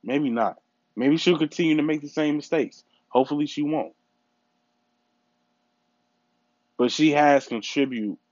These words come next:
a lot of music to hip-hop. Nothing that I'm a fan of, but nevertheless, I'm just one person.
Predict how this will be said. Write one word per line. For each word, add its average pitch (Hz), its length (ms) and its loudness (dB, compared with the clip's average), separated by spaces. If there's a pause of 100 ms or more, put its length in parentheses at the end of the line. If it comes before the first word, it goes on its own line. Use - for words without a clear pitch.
a 104 80 -4
lot 113 240 2
of 98 80 -8
music 104 520 -6 (600)
to 92 120 -10
hip-hop. 92 500 -8 (1900)
Nothing 123 880 2
that 110 160 -4
I'm 139 300 0
a 147 80 -2
fan 160 420 -4
of, 160 280 -6 (1080)
but 123 380 0 (1500)
nevertheless, 131 720 0
I'm 113 140 -6
just 110 180 -6
one 107 140 -6
person. 110 400 -4